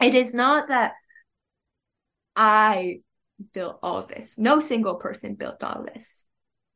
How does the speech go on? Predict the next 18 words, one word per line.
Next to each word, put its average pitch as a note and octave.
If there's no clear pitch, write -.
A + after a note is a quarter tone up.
Uh, F#3+
and B3
that's B3+
not C#4
to D4+
mention C4
that G#3+
I G3+
do A#3+
feel A3
it G#3+
is G3+
sometimes A3+
a A3
mistake, G#3+
and A3
a G3
mistake A#3